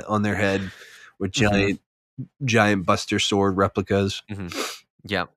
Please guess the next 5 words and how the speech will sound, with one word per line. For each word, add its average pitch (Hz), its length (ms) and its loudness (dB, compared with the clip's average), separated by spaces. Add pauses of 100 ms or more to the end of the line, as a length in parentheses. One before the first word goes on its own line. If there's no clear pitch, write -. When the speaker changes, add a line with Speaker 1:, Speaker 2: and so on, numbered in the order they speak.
(140)
Speaker 2:
Shirtless, - 680 -6 (580)
pyramid-headed 90 880 -6
beasts. - 720 -8
Yeah, 87 260 -4
no, 90 260 -4